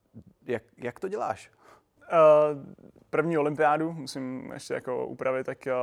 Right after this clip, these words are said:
Speaker 2: vlastně to jsem začínal s bobama, to bylo vlastně po dvou, po dvou rocích, eh, co jsem začal dělat boby,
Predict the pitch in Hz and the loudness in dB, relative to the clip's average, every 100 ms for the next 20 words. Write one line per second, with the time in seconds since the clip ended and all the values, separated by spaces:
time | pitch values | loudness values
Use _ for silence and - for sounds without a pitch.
0 | 123 127 135 123 - 127 131 131 131 127 | -4 -6 -8 -12 -12 -12 -8 -8 -8 -8
1 | - 135 135 131 127 131 135 139 135 123 | -8 -6 -6 -6 -6 -6 -6 -8 -10 -10
2 | 123 - 131 131 123 127 127 - 131 127 | -10 -10 -10 -10 -6 -6 -8 -10 -12 -8
3 | 131 131 127 - 139 135 - 127 123 123 | -6 -6 -6 -8 -12 -12 -8 -6 -4 -6
4 | 127 127 127 - 127 123 127 127 127 123 | -6 -10 -12 -8 -6 -6 -8 -12 -12 -12
5 | 127 - 131 135 131 123 131 | -12 -10 -6 -4 -4 -4 -6